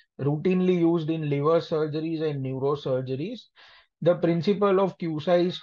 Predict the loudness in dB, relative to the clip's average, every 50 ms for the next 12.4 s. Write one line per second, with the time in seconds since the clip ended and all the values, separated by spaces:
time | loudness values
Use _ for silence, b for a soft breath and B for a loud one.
0 | -8 -6 -6 -6 -8 -6 -4 -4 -2 0 0 0 2 2 2 2 0 2 2 2
1 | 2 2 2 2 2 2 2 2 2 2 0 0 0 2 4 4 2 2 0 -4
2 | -4 -6 -10 -12 -10 -6 -2 -2 0 0 -2 -2 0 0 0 2 0 -2 -2 -2
3 | 0 0 0 0 0 0 -2 -2 -2 -2 -4 -8 -8 -8 -8 -6 -6 -4 -4 -4
4 | -2 -2 -2 -2 0 0 0 2 2 2 0 0 0 -4 -6 -4 -4 -6 -6 -2
5 | -2 -2 -2 -2 -4 _ _ -4 -2 0 -2 -2 -2 0 2 2 4 4 2 0
6 | 0 0 -2 -2 -2 -2 -2 -4 -4 -4 -4 -4 -4 -4 -6 -6 -6 -4 -4 -4
7 | -4 -2 -2 -2 0 -2 -2 0 -2 -4 -2 -4 -4 -2 -4 -2 0 0 0 0
8 | 0 -2 -4 -4 -2 -2 0 0 2 2 0 0 -2 -4 -6 -4 -4 -6 -4 -2
9 | -4 -2 0 0 -2 -2 -2 -2 -2 0 0 0 2 0 -2 -2 -2 -4 -2 0
10 | 0 0 0 -2 -4 -6 -4 -2 -2 -2 -4 -6 -8 -8 -6 -6 -8 -8 -4 -2
11 | 0 0 0 0 -2 -2 -2 -2 -4 -2 -2 0 0 0 0 -2 -4 -6 -4 -4
12 | -4 -2 -2 -2 -2 -4 -6